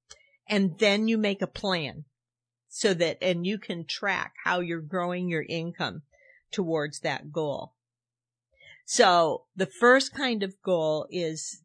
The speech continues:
metric related, right? It's something you can track. The second kind of goal is a little more nebulous.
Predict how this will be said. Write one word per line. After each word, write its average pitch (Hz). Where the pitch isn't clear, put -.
metric 190
related, 156
right? 190
It's -
something 175
you 160
can 156
track. -
The 214
second 330
kind 214
of 180
goal 160
is 180
a 190
little 220
more 220
nebulous. 170